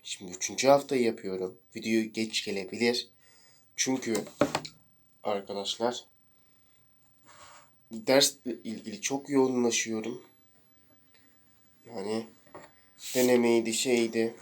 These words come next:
O yüzden pek video onlarla ilgili de zor çekemiyorum. Evet, bir gün çekeceğim deneme videosu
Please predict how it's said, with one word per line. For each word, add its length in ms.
O 40
yüzden 280
pek 300
video 220
onlarla 360
ilgili 380
de 120
zor 280
çekemiyorum. 680
Evet, 460
bir 120
gün 220
çekeceğim 680
deneme 360
videosu 640